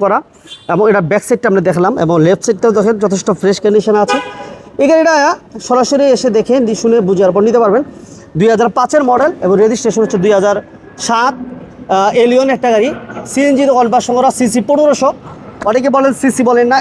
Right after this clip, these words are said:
এই যে দেখেন প্রত্যেকটা গ্লাস অরিজিনাল কন্ডিশনে আছে, ডোরের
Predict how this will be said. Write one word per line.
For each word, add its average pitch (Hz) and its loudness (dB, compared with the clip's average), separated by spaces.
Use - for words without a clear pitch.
এই 214 2
যে 202 2
দেখেন 147 -2
প্রত্যেকটা 220 -4
গ্লাস 196 0
অরিজিনাল 185 0
কন্ডিশনে 185 0
আছে, 220 -2
ডোরের 214 2